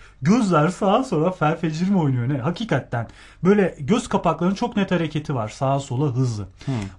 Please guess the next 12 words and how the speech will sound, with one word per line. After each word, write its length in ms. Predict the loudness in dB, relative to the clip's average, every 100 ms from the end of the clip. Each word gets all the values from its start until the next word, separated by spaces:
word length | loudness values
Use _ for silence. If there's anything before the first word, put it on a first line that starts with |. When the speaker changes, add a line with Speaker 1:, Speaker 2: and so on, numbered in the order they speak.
| 4
Speaker 1:
Bunu 220 | 4 8
gördüğünüz 520 | 8 10 8 6 6
an 200 | 4 2
bu 80 | 0
kişi 260 | -2 2
rem 220 | 6 6 4
dönemindedir. 680 | 0 -2 -6 -10 -16 -20 -20 -18 -10 -2
Ama 220 | -2 0
ironi-, 360 | 4 4 4 2 2
ironik 380 | 4 6 6 4
olan 260 | 2 0
şudur. 380 | -2 -2 -2 -2